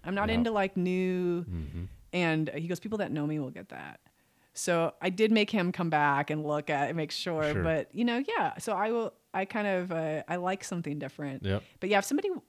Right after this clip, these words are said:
Speaker 1: if somebody wanted, you know, a tattoo that I could tell s-, was somebody else's and, and they were just pulling it, I usually d-, try not to reproduce it.
Speaker 2: Yep.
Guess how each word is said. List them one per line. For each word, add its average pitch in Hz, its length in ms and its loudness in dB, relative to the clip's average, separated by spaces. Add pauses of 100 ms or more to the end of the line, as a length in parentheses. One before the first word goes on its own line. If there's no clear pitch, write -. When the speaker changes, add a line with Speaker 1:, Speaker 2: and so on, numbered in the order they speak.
Speaker 1:
if 196 100 -8
somebody 226 340 -4
wanted, 180 540 -4 (680)
you 170 60 -4
know, 156 120 0
a 156 40 0
tattoo 170 400 -4
that 156 120 -4
I 151 80 -6
could 160 160 -12
tell 143 400 -6
s-, - 180 -14 (140)
was 165 160 -6
somebody 147 240 -4
else's 139 480 -8
and, 135 200 -4 (540)
and 147 140 2
they 135 80 0
were 139 100 -2
just 139 160 -8
pulling 143 260 -2
it, 131 100 -6
I 165 80 -2
usually 143 420 -2
d-, - 140 -16
try 135 200 -8
not 127 140 -6
to 131 100 -12
reproduce 120 400 -12
it. 123 240 -14
Speaker 2:
Yep. 85 200 -4